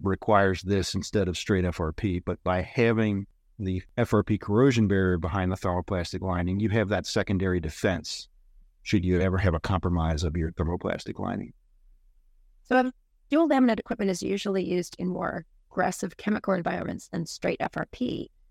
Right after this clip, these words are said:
Speaker 2: Why is Mark's water heater dual laminate rather than just an F R P water heater?
Speaker 1: Because of the, the water quality, um, you know, thermoplastic lining. I mean, you can get F R P tanks that are, are good for potable water, but the thermoplastic lining is gonna,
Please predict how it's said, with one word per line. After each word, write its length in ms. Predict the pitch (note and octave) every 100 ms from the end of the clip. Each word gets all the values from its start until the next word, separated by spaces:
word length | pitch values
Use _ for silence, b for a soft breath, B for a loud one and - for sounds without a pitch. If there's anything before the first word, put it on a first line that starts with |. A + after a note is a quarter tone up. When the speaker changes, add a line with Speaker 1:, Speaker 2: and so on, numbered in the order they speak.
| _ _ _ _ - _ _ _
Speaker 2:
Why 480 | F#3 F#3 G3 A#3 B3+
is 140 | A3
Mark's 360 | G3 G3 - -
water 340 | F3+ F3+ A3+
heater 340 | G3+ E3+ E3 E3
dual 260 | - F3+
laminate 340 | F3 F#3+ F#3+ -
rather 240 | F3 E3+
than 140 | F3 F3
just 220 | F3+ -
an 80 | E3+
F 160 | E3+
R 100 | F3
P 180 | - G#3
water 240 | E3 E3+ -
heater? 240 | - - - - - - - - _ _
Speaker 1:
Because 440 | - A#2 C3 B2 A2
of 200 | A2+ G2
the, 320 | G2+ G2+ G2+ -
the 80 | A2
water 280 | G#2+ A#2+ A#2+
quality, 640 | - A#2 A#2 A2+ A2+ G#2+ -
um, 300 | F#2 F#2 F#2+
you 100 | F#2+
know, 60 |
thermoplastic 600 | F#2 A2+ G#2+ G#2+ G2 F#2+
lining. 500 | G2+ G2+ G2+ G2+ G2 - - - _
I 60 | A#2
mean, 120 | A#2
you 60 | C3
can 80 |
get 100 | A2
F 160 | G#2+ G#2
R 120 | F#2+
P 180 | - A2
tanks 380 | - F#2 F2+ -
that 200 | F2+ E2+ -
are, 380 | F2+ E2 D#2 - - -
are 120 | F2
good 240 | F#2+ G2+
for 140 | - F#2
potable 400 | G#2 E2+ F2+ E2+
water, 420 | F#2+ F#2 D#2+ -
but 180 | - E2+ - -
the 120 | G2+
thermoplastic 640 | F2+ A2+ G2+ A2 G2 - F#2+
lining 400 | G2 G2 F#2 F2+
is 140 | E2+
gonna, 240 | F#2 E2+